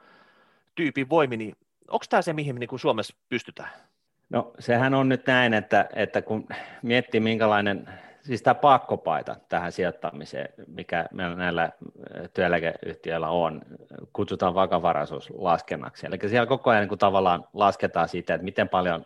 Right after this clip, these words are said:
Speaker 2: niinku varaa sulla on hävitä rahaa. Niin kuin sä sanoit, se on niinku keskittyy siihen, että, että tota, että kaikki saa varmasti sen tietynlaisen eläkkeen, joka on luvattu.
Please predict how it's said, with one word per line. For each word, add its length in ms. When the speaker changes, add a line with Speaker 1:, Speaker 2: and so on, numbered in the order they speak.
Speaker 2:
niinku 360
varaa 280
sulla 200
on 60
hävitä 400
rahaa. 300
Niin 120
kuin 100
sä 100
sanoit, 240
se 80
on 60
niinku 380
keskittyy 440
siihen, 340
että, 240
että 220
tota, 460
että 200
kaikki 280
saa 220
varmasti 480
sen 180
tietynlaisen 580
eläkkeen, 480
joka 260
on 100
luvattu. 500